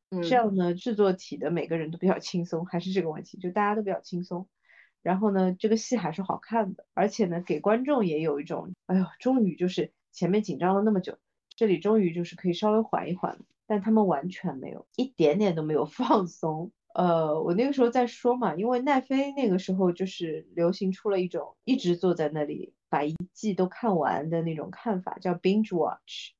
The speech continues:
Speaker 2: 我真的是觉得这个剧，如果你 binge watch 的话，就是如果你一口气看完，这不得得心脏病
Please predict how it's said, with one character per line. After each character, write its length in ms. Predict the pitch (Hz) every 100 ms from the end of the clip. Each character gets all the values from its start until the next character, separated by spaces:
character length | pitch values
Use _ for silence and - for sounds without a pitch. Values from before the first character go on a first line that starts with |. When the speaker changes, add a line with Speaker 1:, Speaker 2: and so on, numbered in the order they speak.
| _
Speaker 2:
我 160 | 208
真 180 | 214 269
的 100 | 320
是 140 | 302 277
觉 160 | 214
得 60 | 202
这 180 | - 269
个 100 | 262
剧， 240 | - 240
如 160 | 202 226
果 100 | 240
你 140 | 214
binge 420 | 185 214 214 208
watch 460 | 220 240 - - -
的 60 | -
话， 240 | - -
就 180 | - 196
是 180 | 196 185
如 160 | 190
果 120 | 202
你 100 | 202
一 120 | 156 214
口 200 | - -
气 180 | -
看 240 | 180 - 175
完， 200 | - -
这 140 | -
不 80 | -
得 160 | 339 226
得 160 | 175
心 300 | 226 269 269
脏 260 | 285 427 262
病 120 | 349